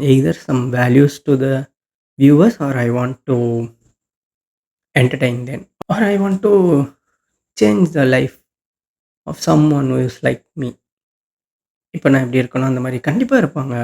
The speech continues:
நம்ம எல்லாருமே ஃபோனுக்கு அடிக்டடா நிறைய பேர் அடிக்ஷனா இருக்கோம், ஹெல்த்தியா இல்ல. So yeah, I want to do that. How I am going to do that? I don't know. But one day I will do that. I know,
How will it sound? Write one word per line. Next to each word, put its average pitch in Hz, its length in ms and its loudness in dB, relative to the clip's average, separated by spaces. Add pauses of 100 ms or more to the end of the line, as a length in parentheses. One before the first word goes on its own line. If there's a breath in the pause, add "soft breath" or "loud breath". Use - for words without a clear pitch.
(220)
நம்ம 123 260 -6
எல்லாருமே 170 380 0
ஃபோனுக்கு 151 380 -2
அடிக்டடா 143 380 -4 (120)
நிறைய 127 260 2
பேர் 147 140 -8 (260)
அடிக்ஷனா 139 500 -4
இருக்கோம், 131 380 -6
ஹெல்த்தியா 135 460 2
இல்ல. 139 120 -2 (1300)
So - 60 -18 (140)
yeah, - 120 -12 (640)
I 147 120 -2
want 139 200 0
to 131 140 2
do 131 60 8 (120)
that. 151 140 -10 (420)
How 139 120 0 (120)
I 143 100 -6
am 131 140 -8
going 131 240 -6
to 143 160 -2
do 123 60 0 (120)
that? - 140 -14 (680)
I 165 100 -4
don't 127 180 -2
know. 156 100 -12 (840)
But 120 120 -2 (840)
one 131 160 0
day 143 100 -6 (640)
I 123 140 2
will 120 200 0
do 135 40 -6 (100)
that. - 120 -20 (880)
I 156 80 4
know, 165 120 0